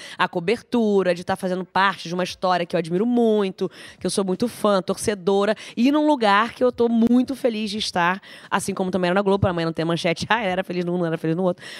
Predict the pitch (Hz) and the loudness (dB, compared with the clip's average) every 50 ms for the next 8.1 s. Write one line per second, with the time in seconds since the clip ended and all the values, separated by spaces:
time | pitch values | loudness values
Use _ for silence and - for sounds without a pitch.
0 | - - - _ _ 190 196 190 190 220 247 - - 175 160 156 151 165 180 185 | -18 -20 -20 _ _ 2 2 2 2 2 -2 -2 -2 -2 -2 -2 0 2 2 4
1 | 202 226 220 - 220 214 208 214 226 277 311 - - 285 277 - - 220 208 214 | 4 2 2 2 2 2 4 4 4 2 0 -2 -2 -4 -2 0 2 2 2 2
2 | - - 214 214 226 214 - - - 185 190 196 202 196 202 208 202 202 190 - | -2 -4 -2 -2 -2 -2 -4 -2 0 0 0 0 -2 -4 -2 0 0 0 -2 -4
3 | - 170 180 180 190 190 214 214 220 220 190 160 143 139 127 - - - - - | -4 0 2 2 2 2 2 0 0 0 0 0 -2 -4 -6 -8 -16 -20 -20 -8
4 | - 185 190 - 247 269 - 311 277 262 294 320 320 - - 254 226 208 208 254 | -6 -2 0 2 2 4 4 4 4 4 4 2 4 4 2 2 2 -2 -4 -4
5 | - - - _ _ _ - - - - _ - 196 196 196 196 196 180 170 165 | -6 -8 -10 _ _ _ -20 -20 -20 -20 _ -4 -2 0 0 0 -2 -4 -8 -12
6 | - _ _ _ - _ _ 170 - - 196 185 185 185 180 185 175 - - 196 | -18 _ _ _ -20 _ _ -10 -6 -2 -2 0 0 0 -2 -2 -4 -2 -2 -2
7 | 190 185 180 175 180 - 175 180 175 - 180 175 - 180 185 - - 196 180 165 | -2 0 -2 -4 -4 -6 -6 -6 -6 -6 -8 -6 -6 -6 -8 -4 -4 -2 0 2
8 | 165 180 | 0 0